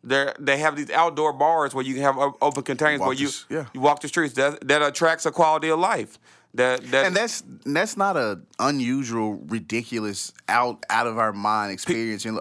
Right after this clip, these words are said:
Speaker 2: we already have that. Like, people don't know that you go on Kavanaugh on Thursday night,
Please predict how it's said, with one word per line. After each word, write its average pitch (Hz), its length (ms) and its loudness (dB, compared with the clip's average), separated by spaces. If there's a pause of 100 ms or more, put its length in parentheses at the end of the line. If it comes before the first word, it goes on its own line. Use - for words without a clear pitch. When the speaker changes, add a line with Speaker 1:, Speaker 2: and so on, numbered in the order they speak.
Speaker 2:
we 165 140 -10
already 165 180 -8
have 139 280 -2
that. - 160 -10 (420)
Like, 107 380 -4
people 175 180 -2
don't 147 160 0
know 160 160 0
that 113 180 -6
you 170 80 -10
go 170 80 2
on 131 120 0
Kavanaugh 143 360 0
on 113 60 -2
Thursday 117 240 -2
night, 147 280 -2